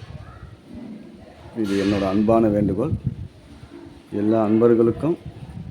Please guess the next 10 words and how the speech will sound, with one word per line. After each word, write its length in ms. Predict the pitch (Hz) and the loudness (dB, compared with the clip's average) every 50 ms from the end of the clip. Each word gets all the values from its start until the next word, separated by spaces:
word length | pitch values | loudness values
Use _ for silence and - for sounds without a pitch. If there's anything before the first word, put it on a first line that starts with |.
| - - - - - - - - - - - - - - - - - - - - - - - 107 | -16 -18 -20 -20 -20 -20 -20 -18 -16 -16 -16 -16 -16 -18 -18 -16 -14 -14 -14 -14 -14 -14 -10 -6
இந்த 120 | 107 101 98 101 101 | -6 -4 -4 -4 -6
முக்கியமான 460 | 101 - - 117 113 113 123 127 123 120 117 | -6 -4 0 0 0 2 2 0 0 0 0
இந்த 180 | 107 101 95 95 92 90 85 82 82 - | -2 -2 -2 -4 -4 -4 -6 -8 -10 -12
ஸ்தலங்களெல்லாம் 640 | - - 101 104 104 104 104 98 98 95 98 110 104 | -12 -8 -6 -4 -4 -2 -2 -4 -4 -6 -6 -6 -8
வந்து 180 | 101 107 127 139 127 - - - - - - | -6 -8 -8 -10 -10 -14 -20 -20 -16 -8 -4
நீங்க 200 | 101 95 92 98 113 120 110 - - - - - - - | -4 -2 -2 -2 -4 -6 -10 -16 -20 -20 -20 -18 -10 -8
கிட்ட 160 | - 123 - 147 135 120 | -6 -2 4 4 4 4
இருக்கிற 240 | 113 104 110 107 104 101 | 4 0 0 -2 -2 0
ஆளுங்க 240 | 101 95 98 95 87 - 98 | 0 -2 -2 -4 -4 -2 -4
பார்க்கலாம். 340 | 101 101 98 98 98 110 | -4 -2 -4 -8 -10 -10